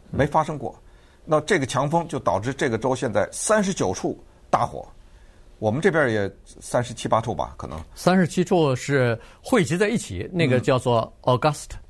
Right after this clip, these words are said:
Speaker 2: 嗯。
Speaker 1: 呃，
Speaker 2: 啊。
Speaker 1: Complex，
Speaker 2: 啊，
Speaker 1: 啊。
Speaker 2: 对，那个火，对。
Speaker 1: 嗯。
Speaker 2: 所以你像俄勒冈州的 Phoenix、Talent 这种地方，整个我不知道它是镇呐，还是市啊，反正没了。
Speaker 1: 嗯。
Speaker 2: 整个这个都被大火吞噬，一个祖母和她十三岁的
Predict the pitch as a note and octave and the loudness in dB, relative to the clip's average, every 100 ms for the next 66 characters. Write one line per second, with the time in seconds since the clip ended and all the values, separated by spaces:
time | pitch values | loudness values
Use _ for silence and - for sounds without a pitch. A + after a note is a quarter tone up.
0 | - - G#2+ A#2+ C3 D3+ C3+ F#2+ - - | -14 -4 2 4 4 2 0 -2 -4 -6
1 | A2+ A2 B2 A#2 C#3+ D#3 C3+ A2 G#2+ F2+ | 0 2 2 -2 -2 0 0 0 0 -2
2 | F#2 G2+ - - - D2 D2+ F3 G3 D#3+ | -2 -4 -4 -10 -8 -6 -2 0 2 2
3 | E3 D#3+ - - - G3+ G3 D#3 F3 F3 | 2 0 -10 -20 -4 0 0 0 -2 0
4 | E3+ D3+ B2+ A#2+ - - G3+ D#3+ G#2 - | 0 2 0 -2 -8 -6 -2 0 -2 -4
5 | - F3 F#3 B2 - - C#3+ G#2 B2+ A2 | 0 2 2 -2 -8 -6 -4 -4 -4 -2
6 | G#2+ G#2 - - - - - - C#3 C3+ | -4 -6 -16 -20 -20 -20 -20 -2 0 2
7 | B3 G3 - - - A#2+ D3 E3+ E3 D3 | 2 2 -4 -20 -10 -6 -2 0 -2 -2
8 | D3 G#3 C3+ G#2 G#2+ B2 D3 - C#3+ F#2 | 0 0 2 0 0 -4 -6 -4 0 0
9 | G2+ G#2 D2+ G2+ C3+ F#3 - - - - | 0 -8 -6 0 2 2 -4 -20 -20 -14
10 | - G2 D2+ B2 A#2+ G3+ E3+ B2+ - - | -6 -4 0 0 2 2 0 -4 -8 -12
11 | - D3+ C3 A#2+ A2+ G#2 - - A#2+ A#2 | -4 0 0 2 0 0 -4 -4 -4 -4
12 | A#2+ D3+ D3+ B2+ - - - - - - | -4 0 2 2 -2 -20 -20 -20 -20 -20
13 | - - - F3 C3 G#2+ G#2 B2+ C#3 D#3+ | -20 -4 2 4 4 2 0 -2 -2 -2
14 | D3 D#3 D3+ C3 G#2 G#2 G2+ G2 | 0 0 0 0 0 0 0 0